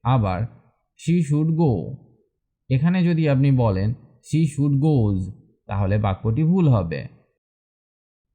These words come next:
কেন মডেল ভার্ব শেখা দরকার? কারণ এগুলো ছাড়া আপনি ইংরেজিতে নিজের কথা পরিষ্কারভাবে এক্সপ্রেস করতে পারবেন না। যেমন ধরুন, আপনি কাউকে কিছু বলছেন, "আপনি কি পারতেন?"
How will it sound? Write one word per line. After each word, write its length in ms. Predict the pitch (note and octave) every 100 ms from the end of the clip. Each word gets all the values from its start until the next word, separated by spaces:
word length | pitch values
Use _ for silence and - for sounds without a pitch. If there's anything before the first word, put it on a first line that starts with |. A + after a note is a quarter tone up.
| _ -
কেন 260 | D3+ F3+
মডেল 380 | F#3 C#3 B2+ C#3
ভার্ব 220 | C3 C#3+
শেখা 300 | E3+ D3 C#3
দরকার? 560 | A#2 F2+ - - - - _ _ _
কারণ 280 | - C#3+ F3
এগুলো 320 | D#3+ D#3+ F#3+
ছাড়া 320 | F#3+ F3 A#2+ G#2+
আপনি 280 | A#2 C3+
ইংরেজিতে 580 | D#3 E3 E3+ B2 F2 G2 - -
নিজের 320 | C3 D#3+ F3+
কথা 260 | C#3+ C3 C#3+
পরিষ্কারভাবে 760 | C3+ C#3 C3+ E3 C3+ G#2+ A#2 B2
এক্সপ্রেস 340 | A#2 A#2 A2+
করতে 280 | G#2+ G2 D3
পারবেন 380 | D#3+ B2+ G2 E2
না। 380 | C#2+ - - _ _ A2+
যেমন 360 | B2+ F3 G3
ধরুন, 360 | D#3 A2 A2+ C#3 -
আপনি 280 | - C#3 F3
কাউকে 360 | D#3 C#3 C3 C3+
কিছু 240 | A#2+ D#3
বলছেন, 600 | E3 C#3+ A2+ G#2+ D#2 C#2+ - _ _ _ _ _
"আপনি 300 | A2 A2 B2
কি 120 | D3+
পারতেন?" 640 | C3 B2+ - E3+ G#2 D2